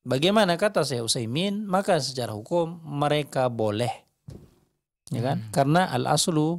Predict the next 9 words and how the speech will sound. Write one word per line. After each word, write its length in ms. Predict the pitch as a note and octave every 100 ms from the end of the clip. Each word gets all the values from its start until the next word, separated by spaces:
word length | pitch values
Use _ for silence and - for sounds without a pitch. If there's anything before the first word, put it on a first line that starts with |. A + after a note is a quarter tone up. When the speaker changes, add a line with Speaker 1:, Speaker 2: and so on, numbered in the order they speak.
| -
Speaker 1:
fil 220 | _ - C3+
asya'i 680 | A#2+ A#2 - D#3 E3+ C#3+ C3
al-ibahah. 760 | B2 D3 B2 B2 A2 A2 - - - -
Karena 320 | - B2+ C3
asal 300 | A#2+ F3 E3+
pada 220 | E3 C#3 C3
segala 340 | - A#2+ A#2
sesuatunya 540 | A#2+ A2+ D3 D3+ E3+ D3
boleh. 340 | B2 A2+ F#2+